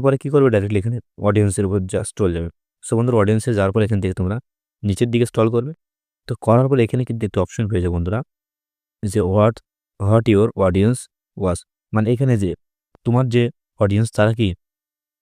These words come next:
এই যে সাত দিনে কোন ভিডিওগুলি, মানে, মানে এই যে অল-, মানে সাত দিনের মধ্যে কোন ভিডিওগুলি বেশি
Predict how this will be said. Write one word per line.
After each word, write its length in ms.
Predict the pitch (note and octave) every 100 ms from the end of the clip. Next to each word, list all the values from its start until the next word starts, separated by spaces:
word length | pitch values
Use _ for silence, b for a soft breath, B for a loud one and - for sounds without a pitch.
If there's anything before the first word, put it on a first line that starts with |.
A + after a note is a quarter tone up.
| -
এই 60 | A#2
যে 60 | A2+ -
সাত 180 | A2+ G#2 G2+
দিনে 180 | G#2+ C#3 - _ _ -
কোন 100 | B2+ G#2+
ভিডিওগুলি, 400 | A2 A#2 F#2 F2 F#2
মানে, 140 | G2 F#2+ - _ _ _ _ _ _ _ G2
মানে 220 | G#2+ A2 A#2+
এই 60 | A#2+
যে 80 | B2 -
অল-, 140 | A2 G#2+ G#2+
মানে 120 | A2 -
সাত 120 | G2 G2+
দিনের 160 | A#2 A2
মধ্যে 160 | G2 A2+
কোন 100 | A#2+ A2
ভিডিওগুলি 320 | G#2+ G2 G2 G2+
বেশি 140 | G2+